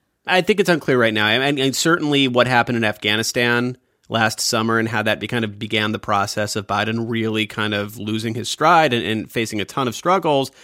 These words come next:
is that things like this can escalate really quickly and jump to the, the front of mind for, for American voters.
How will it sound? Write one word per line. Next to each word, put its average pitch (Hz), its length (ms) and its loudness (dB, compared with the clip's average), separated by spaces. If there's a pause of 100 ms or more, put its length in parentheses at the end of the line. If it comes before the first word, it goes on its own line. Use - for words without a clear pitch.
(200)
is - 80 -8
that 147 180 2
things 175 220 4
like 143 160 0
this 139 180 4
can 135 140 0
escalate 127 400 0
really 123 300 0
quickly 117 440 -2
and 117 280 0
jump 113 240 -2
to 113 140 -6
the, 107 300 -2
the 107 140 -10
front 113 260 -4
of 107 60 -4
mind 104 380 -6
for, 104 320 -4
for 104 160 -6
American 101 420 -6
voters. 135 520 2